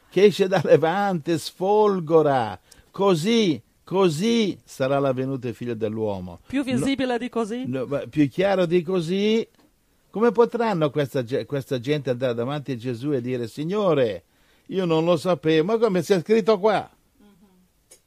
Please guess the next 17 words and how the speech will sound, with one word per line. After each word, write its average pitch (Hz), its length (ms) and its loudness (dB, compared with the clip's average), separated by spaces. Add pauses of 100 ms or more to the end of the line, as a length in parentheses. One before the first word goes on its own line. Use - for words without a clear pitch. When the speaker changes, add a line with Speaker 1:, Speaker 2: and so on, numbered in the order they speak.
(2000)
Speaker 2:
Allora, 127 600 -4 (840)
non 95 180 -12
c'è 98 140 -14
nessun 95 280 -14
segreto, 95 540 -12
fratelli. 90 640 -16 (600)
Come 120 240 -6
il 107 140 -4
lampo, 104 680 -8 (180)
sarà 127 320 -6
così 139 340 -4
luminoso 175 720 -2
che 180 160 -4
persino 185 540 -6
tutte 196 300 -8
le 190 80 -6
nazioni 202 600 0